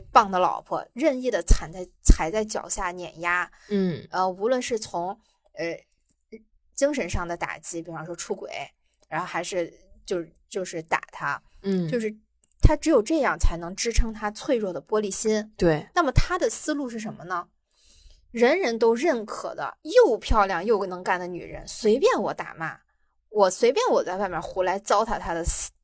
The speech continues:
Speaker 1: 心，她都不会离开我。 <laughs> 我可真棒棒。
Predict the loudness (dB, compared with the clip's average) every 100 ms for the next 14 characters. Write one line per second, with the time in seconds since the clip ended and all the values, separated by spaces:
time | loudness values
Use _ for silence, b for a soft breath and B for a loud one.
0 | _ -4 -4 -4 -6 -4 2 2 2 0
1 | -4 -2 -4 -4 -4 -4 -6 _ -8 -6
2 | -2 -4 -4 -6 -4 -2 0 6 10 10
3 | 10 8